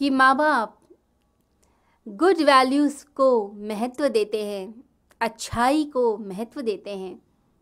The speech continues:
तो बच्चा भी वैसे ही करता है। वो संस्कार पढ़ते हैं और परिवार से ही शुरुआत होती है, फिर स्कूल का प्रभाव आता है, फिर समाज का प्रभाव आता है, मित्रों का प्रभाव आता है,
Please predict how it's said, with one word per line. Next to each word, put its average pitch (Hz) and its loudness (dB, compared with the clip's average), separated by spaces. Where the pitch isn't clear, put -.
तो 208 -6
बच्चा 208 -2
भी 220 -6
वैसे 190 -4
ही 202 -10
करता 185 -14
है। 185 -18
वो 285 -2
संस्कार 285 -4
पढ़ते 233 -2
हैं 226 -6
और 269 -2
परिवार 269 4
से 330 -2
ही 359 2
शुरुआत 269 0
होती 220 -4
है, 208 -6
फिर 269 -2
स्कूल 320 2
का 339 2
प्रभाव 240 2
आता 226 2
है, 202 -4
फिर 220 -2
समाज 220 -4
का 240 -4
प्रभाव 202 -2
आता 190 -2
है, 190 -4
मित्रों 226 -2
का 302 2
प्रभाव 226 2
आता 202 -2
है, 190 -6